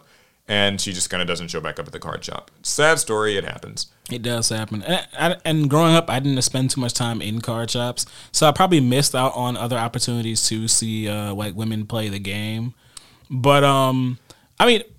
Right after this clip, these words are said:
Speaker 1: But fast forwarding, well, sorry, did you have
Speaker 2: Nah, that's all
Speaker 1: I was gonna say, fast forwarding into that second point that you said, though, um, it makes it kind of tricky to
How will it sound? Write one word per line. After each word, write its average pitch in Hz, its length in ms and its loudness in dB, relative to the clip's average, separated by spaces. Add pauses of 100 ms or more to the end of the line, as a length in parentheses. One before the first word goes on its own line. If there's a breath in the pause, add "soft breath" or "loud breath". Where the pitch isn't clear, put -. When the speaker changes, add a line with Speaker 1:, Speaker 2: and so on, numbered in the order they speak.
(100)
Speaker 1:
But 147 200 -2
fast 175 280 2
forwarding, 185 320 0
well, 123 200 0 (120)
sorry, 90 240 2
did 87 120 -6
you 95 100 -4
have 87 200 -6 (100)
Speaker 2:
Nah, 208 260 4
that's 143 120 -2
all - 80 -4
Speaker 1:
I 127 60 -6
was 143 80 0
gonna 180 100 2
say, 180 140 2
fast 151 260 0
forwarding 196 200 -2
into 151 100 -2
that 107 180 0
second 127 320 -2
point 196 300 -4
that 165 120 -8
you 104 80 -4
said, 85 280 0
though, 82 320 -2
um, 90 320 -6 (360 loud breath)
it 160 120 2
makes 175 240 0
it 403 100 -4
kind - 160 -4
of 160 80 -4
tricky 127 420 -6
to 107 640 -6